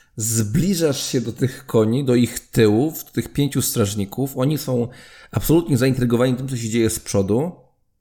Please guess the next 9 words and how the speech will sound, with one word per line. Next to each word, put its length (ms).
E, 240
czy 100
w 40
końcu 200
Leti-, 400
Leticji 300
udało 300
się 140
wejść 600